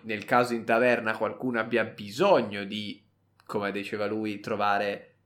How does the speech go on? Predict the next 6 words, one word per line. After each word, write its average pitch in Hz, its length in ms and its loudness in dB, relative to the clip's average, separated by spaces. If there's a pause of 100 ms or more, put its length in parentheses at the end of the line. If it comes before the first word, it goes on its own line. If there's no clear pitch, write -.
(160)
il 92 160 -10
marito 95 340 -2
scomparso, - 960 4 (380)
il 101 160 -12
figlio 95 340 -8
perduto, 107 840 -6